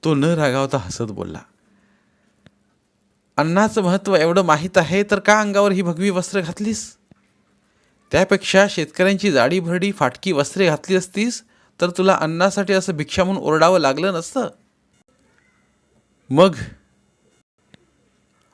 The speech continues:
अन्न हे पूर्ण ब्रह्म, त्या पूर्ण ब्रह्मालाही आपल्या जीवनात काही स्थान आहे. ते आहेत आपण आहोत.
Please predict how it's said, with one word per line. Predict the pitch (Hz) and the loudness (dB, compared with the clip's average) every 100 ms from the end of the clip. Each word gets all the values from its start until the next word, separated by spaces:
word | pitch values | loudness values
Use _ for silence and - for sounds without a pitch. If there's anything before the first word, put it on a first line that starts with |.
| _ _ | _ _
अन्न | 170 208 214 | -2 0 2
हे | 196 | 2
पूर्ण | 208 170 190 | 0 0 0
ब्रह्म, | 196 170 165 131 - - _ _ _ _ _ - | 2 2 0 -4 -12 -20 _ _ _ _ _ -2
त्या | 156 | -2
पूर्ण | - 196 208 | 2 0 2
ब्रह्मालाही | 143 143 156 196 190 208 | 2 2 2 2 2 2
आपल्या | 185 190 185 | 0 2 2
जीवनात | 170 170 185 185 | 2 0 0 0
काही | 180 | -2
स्थान | 165 151 165 165 | -2 0 0 2
आहे. | 151 185 - _ _ _ _ _ _ _ - | -2 -4 -10 _ _ _ _ _ _ _ 4
ते | |
आहेत | 160 139 214 220 | 4 4 -2 0
आपण | - - 196 | -2 2 2
आहोत. | 185 190 | 2 0